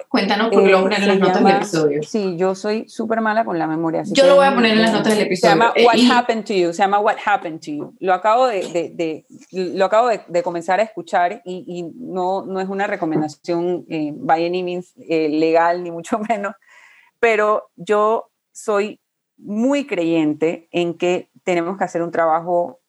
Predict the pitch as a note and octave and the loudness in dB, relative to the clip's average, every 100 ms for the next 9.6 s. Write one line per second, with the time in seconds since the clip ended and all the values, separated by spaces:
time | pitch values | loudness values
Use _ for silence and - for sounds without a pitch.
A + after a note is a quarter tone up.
0 | _ _ _ _ - D#3+ D#3 D3+ _ F#3 | _ _ _ _ -6 -2 -2 -6 _ -4
1 | F3+ B3 B3 B3+ F4 - _ _ _ _ | 0 0 2 0 -2 -4 _ _ _ _
2 | _ _ _ _ _ _ _ _ G#3 A#3 | _ _ _ _ _ _ _ _ 0 2
3 | B3+ C4+ A3+ F3+ E3+ E3+ F3 E3+ G3 A#3+ | 4 2 0 0 0 2 4 2 0 -8
4 | _ _ _ _ _ _ - F3+ F3 F#3 | _ _ _ _ _ _ -2 0 -2 -2
5 | F3+ F#3 F#3+ _ _ _ _ - F#3+ G3+ | 0 0 -2 _ _ _ _ -8 -6 -4
6 | F#3 F3 E3+ F#3+ D#3 D#3 D#3 D3+ - _ | 0 2 2 0 -2 0 0 0 -6 _
7 | _ _ _ _ _ _ F3+ F3+ E3+ E3 | _ _ _ _ _ _ -2 -2 -4 -2
8 | D3+ D#3+ F3 D3+ C#3+ C3 - - _ _ | -2 -2 -2 -2 -2 -6 -10 -20 _ _
9 | - F3 G3 F#3+ F3 - | -10 -6 -4 -4 -6 -10